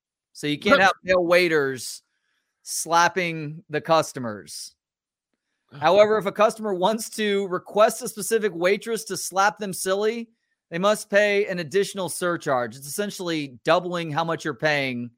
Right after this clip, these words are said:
Speaker 1: to get slapped if you pick the slapper out yourself.
Speaker 2: What? Uh, so, so it's like the, it's like the titty bar. You, you, you can pick, you can pick your slapper, but it costs extra.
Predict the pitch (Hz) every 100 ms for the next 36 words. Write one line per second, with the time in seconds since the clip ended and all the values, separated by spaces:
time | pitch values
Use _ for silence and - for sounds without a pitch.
0 | _ _ _ _ 151 156 156 - 165 156
1 | 135 123 - - _ _ _ _ _ -
2 | 175 175 180 160 170 165 165 160 131 -
3 | 156 156 147 143 135 139 135 127 113 -
4 | 123 98 67 _ _ _ _ _ _ _
5 | _ _ _ - 208 - - 131 - 123
6 | - 135 - 170 156 214 220 - 127 95
7 | _ _ _ _ _ - 214 214 123 -
8 | 262 277 90 98 82 92 110 131 131 135
9 | 135 170 156 180 175 131 - 220 - -
10 | _ - 202 - 147 - 302 - 180 127
11 | - 202 220 - 95 82 - _ _ _
12 | 117 123 - 147 - 135 131 - 78 71